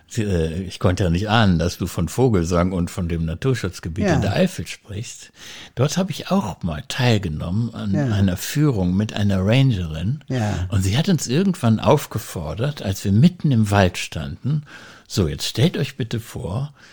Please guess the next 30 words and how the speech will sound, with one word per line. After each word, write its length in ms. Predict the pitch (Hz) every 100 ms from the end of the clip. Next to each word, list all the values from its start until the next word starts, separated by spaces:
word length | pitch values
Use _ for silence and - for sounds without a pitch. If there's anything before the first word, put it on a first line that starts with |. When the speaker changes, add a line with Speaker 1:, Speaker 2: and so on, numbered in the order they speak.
| - _
Speaker 1:
ihr 120 | 95
seid 220 | 87 90 -
keine 240 | - 90
Menschen, 760 | 80 82 85 85 - 180 226 269 _ - - _
sondern 400 | - 110 120 117
ihr 140 | 107
seid 260 | 98 104 110
zum 160 | - 98
Beispiel 320 | 92 - 90
Rehe.“ 440 | 110 92 87 73 - - _ _ -
Speaker 2:
Hm. 280 | 98 85 73 _
Speaker 1:
Ja, 220 | - 101 165
das 220 | 117 -
heißt, 360 | 127 110 -
äh, 180 | 110 92 -
ein 180 | 107
Reh, 440 | 98 110 131 208 226 _ -
äh, 60 | 135 131 -
ist 180 | 139 127
ja 140 | 120
auch, 260 | 131 117 -
wir 80 |
haben 140 | 98 110
über 220 | 95 90
Angst 260 | 113 127 -
und 80 |
Furcht 380 | 95 - 135 135
gesprochen, 640 | 92 - - 85 - 143 147 - - -
ein 180 | 101 95
Reh 320 | 90 110